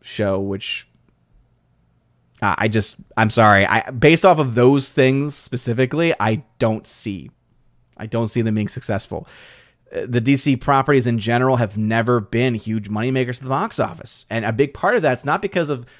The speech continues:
how much box office they made, but because of how big the budgets were in comparison to what they were making, right? You had M C U costing a lot of money as well, but making a lot more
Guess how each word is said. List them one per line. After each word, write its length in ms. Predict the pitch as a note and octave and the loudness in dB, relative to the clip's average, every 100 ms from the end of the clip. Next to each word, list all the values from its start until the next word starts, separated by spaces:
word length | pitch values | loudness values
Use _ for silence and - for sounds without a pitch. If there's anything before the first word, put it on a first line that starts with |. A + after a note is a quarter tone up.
| _ | _
how 160 | - E3 | -4 -2
much 240 | D#3+ - | -2 0
box 260 | B2+ D3 D#3+ | 0 0 0
office 220 | D3 C#3 | -2 -2
they 140 | A#2 | -2
made, 240 | E3 C4+ D#3+ | -2 -2 -2
but 100 | C#3 | -4
because 420 | C3+ B2+ C#3+ B2+ | -6 0 0 2
of 160 | B2 - _ _ | -2 -6 _ _
how 200 | - D3 | -2 0
big 380 | A#2+ G#2+ D3+ C3 | 0 0 0 0
the 60 | A2+ | -4
budgets 440 | G#2+ C#3 C3 A2+ | 0 0 0 -2
were 160 | A#2+ A2+ | -2 -2
in 80 | |
comparison 720 | A2 G2+ - A#3 D#4 A#3+ B2+ A2 | -2 -6 -4 0 0 0 -2 -2
to 100 | A2 | -2
what 180 | G#2+ | -2
they 100 | A2 | -2
were 120 | G2+ G2 | -2 -2
making, 380 | G2 F#2+ - _ _ _ _ _ _ - | -4 -6 -14 _ _ _ _ _ _ -10
right? 280 | G#2+ G#2+ - | -6 -4 -4
You 140 | A#2+ | 0
had 220 | C3+ A#2+ G#2 | 0 0 -2
M 160 | D3 F#3 | -4 -4
C 260 | - C#3 A3 | -2 0 4
U 420 | D3 A#2+ A#2 - - | 6 4 0 -8 -6
costing 400 | D#3 D#3+ - C3 | 0 0 2 0
a 160 | A2+ | 0
lot 180 | A#2+ C3+ | 0 0
of 80 | B2 | 2
money 320 | B2+ A#2+ A#2+ | 0 0 0
as 120 | A2+ A2 | 0 0
well, 300 | A#2+ F3 C3 | 0 0 0
but 240 | B2 - | -2 -4
making 600 | B2 C#3 B2+ A#2+ A2 G#2 | -2 0 -2 -4 -6 -8
a 80 | G#2 | -6
lot 220 | G#2+ A#2 | -4 -4
more 460 | A#2+ A2+ B2 F3+ C4 | -2 0 0 0 -2